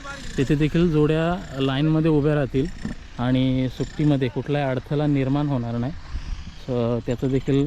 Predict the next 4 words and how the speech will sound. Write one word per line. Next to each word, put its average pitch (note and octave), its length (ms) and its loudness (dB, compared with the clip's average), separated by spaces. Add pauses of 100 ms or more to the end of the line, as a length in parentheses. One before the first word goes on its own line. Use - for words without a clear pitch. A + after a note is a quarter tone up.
(160)
काम B2+ 200 2
चालू B2+ 340 0
आहे. A#2 140 -2 (2750)
आणि B2 340 2